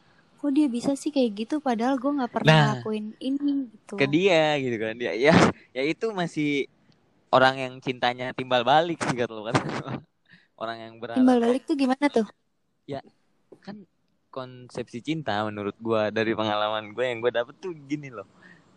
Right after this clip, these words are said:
Speaker 2: Eh, kalau lu
Speaker 1: Ya, asik banget sih konsepsi
Speaker 2: <laughs>
Speaker 1: cinta.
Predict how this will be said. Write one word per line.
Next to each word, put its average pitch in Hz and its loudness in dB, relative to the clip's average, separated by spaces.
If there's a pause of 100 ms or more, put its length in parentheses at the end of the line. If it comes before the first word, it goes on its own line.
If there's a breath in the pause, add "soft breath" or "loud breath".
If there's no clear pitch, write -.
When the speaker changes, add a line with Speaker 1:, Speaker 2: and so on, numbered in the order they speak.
(120)
Speaker 2:
Eh, 120 2
kalau 151 4
lu 160 0
Speaker 1:
Ya, 240 4
asik 151 -2
banget 233 4 (100)
sih 285 -6
konsepsi 226 -6
Speaker 2:
<laughs> 180 6
Speaker 1:
cinta. - 2